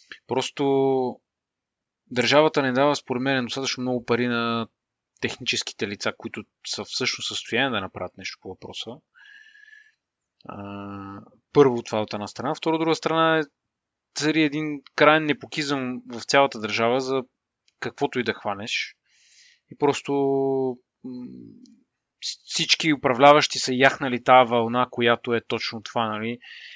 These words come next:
"Абе, какво да се занимаваме сега? Точно пък на нас няма да се случи", нали, знаеш, мисъл, това е, са фундаментални неща в сигурността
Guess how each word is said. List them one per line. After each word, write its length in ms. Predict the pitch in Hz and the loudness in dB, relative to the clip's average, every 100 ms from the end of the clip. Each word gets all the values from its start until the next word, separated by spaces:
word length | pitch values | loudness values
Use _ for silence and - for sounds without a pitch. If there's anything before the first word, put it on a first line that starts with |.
| - - - | -20 -18 0
"Абе, 600 | 143 156 165 165 165 165 | 4 6 8 8 8 4
какво 280 | - - 185 | 0 2 2
да 80 | 160 | 2
се 120 | 123 | 0
занимаваме 540 | 117 117 113 110 104 | -4 -4 -4 -4 -6
сега? 640 | 104 185 170 165 160 156 151 143 _ _ _ - | -4 0 0 0 -2 -4 -6 -12 _ _ _ -4
Точно 300 | 156 - 127 | -4 -4 -4
пък 220 | 127 - | -6 -2
на 100 | 131 | -2
нас 200 | 131 - | -2 -2
няма 180 | 123 113 | -4 -4
да 60 | |
се 140 | 98 101 | -8 -10
случи", 460 | - 190 - 170 | -6 -4 -2 -2
нали, 180 | 156 160 | 0 -2
знаеш, 300 | 160 139 - | 0 -2 -2
мисъл, 200 | 135 131 - - | -6 -8 -10 -14
това 320 | - 135 123 | 2 6 6
е, 60 | 127 | 4
са 340 | - 143 143 131 | 0 0 0 -4
фундаментални 520 | 143 143 143 151 147 | -6 -4 4 4 4
неща 280 | 139 - 131 | -2 0 0
в 120 | 110 | 0
сигурността 580 | - 110 104 101 - | -6 -8 -8 -10 -10